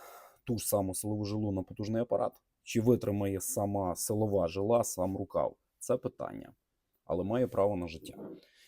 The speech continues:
Якщо тридцять шостий рукав, з якихось причин він важкий, великий, гу-, той гусак, ви можете поставити двадцять п'ятий, двадцять четвертий,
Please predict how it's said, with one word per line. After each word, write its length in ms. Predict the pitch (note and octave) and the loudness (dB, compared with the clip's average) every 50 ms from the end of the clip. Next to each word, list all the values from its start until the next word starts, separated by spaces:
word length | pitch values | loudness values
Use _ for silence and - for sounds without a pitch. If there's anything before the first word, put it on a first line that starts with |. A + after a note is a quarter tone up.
| _ - | _ -8
Якщо 460 | - G2+ F#2+ - - - - C3+ C3+ C3+ | -6 -6 -4 -4 -6 0 4 4 4 4
тридцять 380 | - B2+ C3 B2 - - B2 | 4 6 6 6 6 2 -6
шостий 520 | - - - B2+ A2+ A2 - - - F#2+ F2 | -4 -2 0 0 0 0 -2 -4 -6 -6 -6
рукав, 440 | F2+ E2+ - - D2+ B1+ G#1+ - | -6 -8 -8 -4 -4 -2 -2 -4
з 60 | E2 F#2 | -6 -10
якихось 360 | F#2 - G2+ - G#2 F#2 - | -8 -6 -8 -6 -6 -10 -10
причин 480 | - F#2+ G2 - - - G2+ F#2+ F#2 | -10 -10 -10 -10 -8 -6 -4 -4 -2
він 180 | F2+ F2+ F2 F2 | -4 -4 -6 -6
важкий, 640 | E2 F2+ - - - _ - G2+ G2 F#2 F2 E2 E2+ | -6 -8 -8 -8 -12 _ -8 -6 -4 -2 -2 -4 -6
великий, 560 | D#2+ F2 F#2+ F#2 G2 G2 F#2 F2+ - - F#2 | -6 -6 -4 -2 -2 -2 -2 -4 -6 -8 -10
гу-, 120 | F2 F2+ - - | -8 -8 -8 -6
той 120 | F#2 F2+ | -6 -6
гусак, 600 | F#2 F#2+ F#2 - - D#2+ B1 - _ _ _ _ - | -4 -6 -8 -4 -4 -4 -4 -4 _ _ _ _ -6
ви 80 | A2 | -2
можете 280 | A2+ A2+ G#2+ - - F#2 | 0 0 0 -2 -6 -8
поставити 460 | - G#2 - - A2 G#2 F#2+ - G#2+ | -8 -6 -2 2 2 2 2 0 -4
двадцять 560 | F#2+ F#2 F#2 A2 A2+ A2+ - - A2 - - _ | -6 -2 2 4 4 4 2 -2 -14 -16 -12 _
п'ятий, 520 | - G2+ F#2 E2+ D#2+ - - C#2 - - _ _ _ _ _ _ _ - | 0 2 2 2 0 -4 -6 -12 -12 -12 _ _ _ _ _ _ _ -18
двадцять 480 | E2 D#2+ D#2 E2+ F#2 G#2 - - A#2 G2+ | -12 -4 0 2 2 2 2 0 -8 -8
четвертий, 800 | - - - - - G2+ G2+ F2+ E2 - - _ - - - | -8 -12 -12 -10 -2 0 2 2 2 0 -4 _ -16 -18 -18